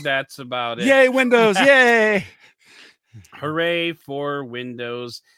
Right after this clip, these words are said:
Speaker 1: indeed. So, um, yeah, I think that's a pretty good summary of November of two thousand twenty-three. So that's gonna do it for this episode of the podcast, please consider subscribing to this channel.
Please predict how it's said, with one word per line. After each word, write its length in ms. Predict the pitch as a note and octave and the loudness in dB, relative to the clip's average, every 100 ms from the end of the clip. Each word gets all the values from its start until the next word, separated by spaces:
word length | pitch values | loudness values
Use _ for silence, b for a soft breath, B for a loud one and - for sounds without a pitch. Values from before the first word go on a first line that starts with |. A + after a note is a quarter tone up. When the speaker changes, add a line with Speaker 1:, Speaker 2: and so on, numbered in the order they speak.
| _ _ _ | _ _ _
Speaker 1:
indeed. 1160 | D#3 E3+ F3+ F3+ F3+ D#3+ B2 A#2 C#3+ C#3 A#2+ G#2 | -4 -2 -2 -4 -6 -10 -12 -8 -4 -4 -4 -8
So, 420 | - E3+ E3 E3+ | -10 -4 -4 -4
um, 520 | E3+ E3+ F3 E3+ E3+ F3 | -4 -4 -2 -2 -6 -4
yeah, 160 | C4+ A#3+ | -2 -2
I 80 | |
think 180 | G#3+ D#4 | -6 -8
that's 220 | C4 C4 | -10 -8
a 140 | A#3+ A3+ | -8 -10
pretty 220 | A#3 C4 | -10 -10
good 180 | B3 A3+ | -10 -6
summary 580 | G3 G3 D4 C3 F#2+ - b b _ | -4 -4 -4 -8 -10 -14 b b _
of 480 | D3 D3 C#3+ C#3 C3 | -2 0 0 -4 -8
November 640 | C#3+ D3+ C3+ C#3+ E3 G3+ G#3+ | -8 -6 -4 -4 -4 -6 -4
of 280 | C#3 B2+ - | -6 -6 -10
two 180 | E3 | -14
thousand 460 | D#3 D#3+ D#3+ D#3 C#3+ | -6 -4 -4 -8 -12
twenty-three. 580 | - C#3 C3+ - C#3+ G#3 | -10 -10 -10 -10 -10 -10
So 340 | - C3 A#2 | -4 -2 -2
that's 300 | A#2 B2+ C#3 | -4 -6 -6
gonna 160 | C#3+ C3 | -10 -8
do 160 | C#3 | -8
it 100 | G3 | -8
for 340 | - B2 A2 G#2 b b b - | -10 -8 -8 -10 b b b -6
this 220 | E3 E3 - | -6 -4 -4
episode 640 | E3 D#3+ D3+ E3+ D#3+ D#3+ | -4 -4 -8 -4 -2 -2
of 220 | C#3+ C#3+ | -4 -4
the 100 | C3+ | -6
podcast, 640 | C3 C#3 D3 E3+ F#3+ A3+ - | -4 -4 -4 -4 -4 -4 -6
please 240 | D#3+ D#3 | -6 -6
consider 340 | D#3 C#3+ D#3+ | -12 -10 -10
subscribing 800 | D3+ - B2 - D#3 E3 G3 G#3 | -10 -14 -16 -4 0 0 -2 -6
to 80 | F#3 | -8
this 140 | F#3 | -10
channel. 440 | - F#3+ F#3+ A3+ | -8 -6 -4 -4